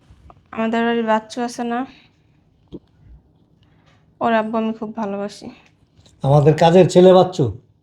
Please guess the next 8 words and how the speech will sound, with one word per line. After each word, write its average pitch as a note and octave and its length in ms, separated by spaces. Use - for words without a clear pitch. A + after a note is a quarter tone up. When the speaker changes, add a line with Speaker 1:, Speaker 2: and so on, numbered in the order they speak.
Speaker 1:
হ্যাঁ, G#3+ 420
তুমি A#3+ 200
ওর A#3+ 80
সাথে A#3 200
আমার A3 180
বিয়েটা G#3+ 280
দিয়ে G#3 240
দাও। - 140